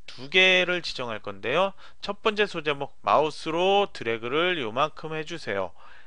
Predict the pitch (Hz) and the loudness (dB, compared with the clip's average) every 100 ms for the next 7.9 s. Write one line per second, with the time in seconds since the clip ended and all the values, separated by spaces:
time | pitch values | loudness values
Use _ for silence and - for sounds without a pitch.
0 | - - 170 151 - 170 185 185 - - | -12 -8 -4 -2 2 2 2 -2 -14 -14
1 | - - - 120 127 - - 196 196 135 | -14 -14 -12 -10 -10 -10 0 4 4 2
2 | 107 107 104 104 175 202 190 - 180 190 | -8 -10 -8 -2 2 4 2 -6 -4 -4
3 | 180 160 - 131 120 - 165 170 147 180 | -4 -8 -6 -4 -4 -6 -6 -4 0 2
4 | 220 226 - - - - 120 156 - 175 | 2 0 -10 -14 -14 -10 -4 -4 -4 -6
5 | 156 185 190 - 123 147 185 185 - - | -4 -6 -6 -6 0 4 2 0 -12 -12
6 | - - 127 165 190 - 170 170 - - | -12 -2 2 2 2 4 4 4 -6 -6
7 | 131 190 185 147 98 95 - 202 190 | -6 -4 -2 2 2 0 2 4 4